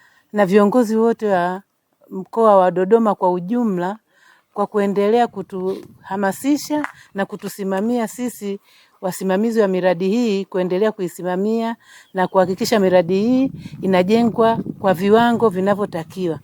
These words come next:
Timu ya watumishi tuliopo kanda namba tatu,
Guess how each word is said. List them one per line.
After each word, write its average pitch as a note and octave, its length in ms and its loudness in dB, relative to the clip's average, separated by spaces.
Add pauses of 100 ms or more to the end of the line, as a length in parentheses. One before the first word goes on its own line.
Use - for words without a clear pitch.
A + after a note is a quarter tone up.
Timu B3+ 380 6
ya E3+ 460 0 (560)
watumishi G3 600 2
tuliopo G3+ 380 2
kanda F3+ 280 -2
namba D#3 260 -4
tatu, - 380 -14